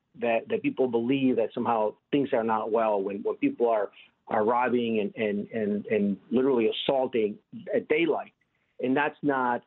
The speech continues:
good for any city, especially a city like Chicago. And we need to get, uh, a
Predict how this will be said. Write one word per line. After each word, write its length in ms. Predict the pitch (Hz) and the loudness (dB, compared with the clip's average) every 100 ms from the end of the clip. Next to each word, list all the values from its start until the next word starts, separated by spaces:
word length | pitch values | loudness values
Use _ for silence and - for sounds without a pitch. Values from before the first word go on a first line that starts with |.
| - | -2
good 200 | 131 123 - | -2 -2 -2
for 100 | 117 | -2
any 180 | 113 104 - | -2 -2 0
city, 280 | 110 101 | 0 0
especially 520 | 98 - 113 - 107 101 | -2 -2 -2 0 -2 -2
a 40 | |
city 180 | - 110 | -4 -2
like 160 | 98 - | -2 -2
Chicago. 500 | - - 101 95 - _ - - | -6 -4 -4 -6 -12 _ -8 0
And 140 | 127 | 2
we 100 | 156 | 2
need 100 | 160 | -2
to 60 | 123 | -2
get, 300 | 135 127 - - | 0 -2 -4 -4
uh, 140 | 107 | -2
a 40 | - | -4